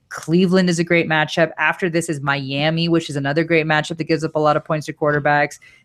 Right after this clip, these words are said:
The Rams come next, but they're not, they're middle of the pack, technically. So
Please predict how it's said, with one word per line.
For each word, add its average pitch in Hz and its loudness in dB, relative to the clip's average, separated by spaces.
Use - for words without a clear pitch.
The 202 -4
Rams 302 2
come 233 -2
next, 156 0
but 214 -8
they're 285 2
not, 349 2
they're 277 4
middle 202 4
of 175 2
the 170 2
pack, 139 -2
technically. 147 -4
So 180 0